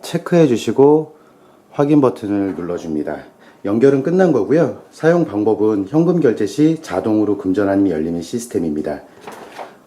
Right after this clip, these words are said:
또한 이렇게 버튼을 눌러서 금전함을 오픈할 수도 있습니다.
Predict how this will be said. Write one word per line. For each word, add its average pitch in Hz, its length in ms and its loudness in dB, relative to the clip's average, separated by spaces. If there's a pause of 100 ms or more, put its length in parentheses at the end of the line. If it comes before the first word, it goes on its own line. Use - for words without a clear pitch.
(140)
또한 127 400 2 (1700)
이렇게 120 420 -2 (840)
버튼을 98 480 -2
눌러서 127 640 0
금전함을 92 760 0 (1000)
오픈할 98 400 -2
수도 117 540 -2
있습니다. 82 680 -10